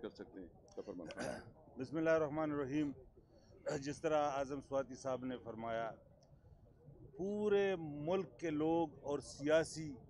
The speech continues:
Speaker 2: जमातें इस बात पर, economist इस बात पर मुत्तफिक है कि मुल्क के अंदर economic stability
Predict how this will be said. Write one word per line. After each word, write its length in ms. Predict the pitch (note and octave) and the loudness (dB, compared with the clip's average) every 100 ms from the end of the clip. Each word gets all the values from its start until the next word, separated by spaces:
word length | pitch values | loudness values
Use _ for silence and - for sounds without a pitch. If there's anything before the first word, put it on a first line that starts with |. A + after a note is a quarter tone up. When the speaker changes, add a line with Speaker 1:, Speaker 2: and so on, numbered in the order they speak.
| - - - G#2+ | -20 -20 -10 -4
Speaker 2:
जमातें 640 | C#3 C#3+ D3+ D3+ C3+ - | 0 2 2 0 -6 -4
इस 200 | E3+ - | -6 -6
बात 300 | C3+ D3+ E3 D#3+ - | -2 2 2 0 -2
पर, 200 | D#3 D#3 - - - - | 0 0 -4 -16 -18 -8
economist 680 | D#3 - F#3+ G3+ F#3 E3+ - | -6 4 4 4 0 -2 -4
इस 140 | E3 C#3 | -8 0
बात 300 | D#3 D#3 D3+ | 2 2 0
पर 100 | D3+ | -2
मुत्तफिक 580 | D3 C#3+ C3+ B2 F#3 F3+ A#2 | -2 -4 -6 -2 -2 -2 -2
है 200 | A2 G2+ G2 - - - - - - - - - - - - - - | -2 -2 -4 -12 -16 -16 -16 -16 -18 -18 -18 -18 -18 -18 -20 -20 -8
कि 100 | D3+ | -4
मुल्क 580 | C3 C3+ C#3+ F3+ G3 - | -2 -2 2 2 2 -2
के 80 | F3+ | -2
अंदर 500 | F3 D#3+ D3+ D3+ D3+ D3 - - - - - - | 0 0 0 0 0 -6 -16 -20 -20 -20 -16 -12
economic 580 | C3+ C#3 D3+ E3+ F3 C3+ | -10 -4 0 0 -2 -6
stability 640 | - D3+ C#3 D#3+ D3 D3 | -6 -4 -2 -4 -4 -8